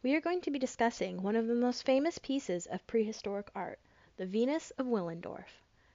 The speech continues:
She's a small sculpture of a female from the Upper Paleolithic era. However, her size and simplicity are deceiving. In fact, this piece can tell us a lot about the prehistoric people that created her.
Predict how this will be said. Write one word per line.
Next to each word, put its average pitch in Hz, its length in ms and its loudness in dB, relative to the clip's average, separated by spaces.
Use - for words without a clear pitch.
She's 269 240 2
a 277 40 6
small 269 320 4
sculpture 381 480 4
of 202 160 0
a 208 60 0
female 247 560 -2
from 220 160 0
the 220 100 0
Upper 285 220 4
Paleolithic 175 720 0
era. 254 320 0
However, 240 760 2
her 277 140 2
size 285 400 2
and 330 100 -6
simplicity 269 720 -2
are 208 160 0
deceiving. 208 520 -6
In 269 120 4
fact, 262 460 2
this 349 220 6
piece - 240 0
can 254 160 2
tell 247 180 2
us 240 160 -2
a 226 80 4
lot 226 320 6
about 254 300 0
the 233 80 -4
prehistoric 214 640 -4
people 180 280 -4
that 175 180 -6
created - 420 -4
her. - 220 -14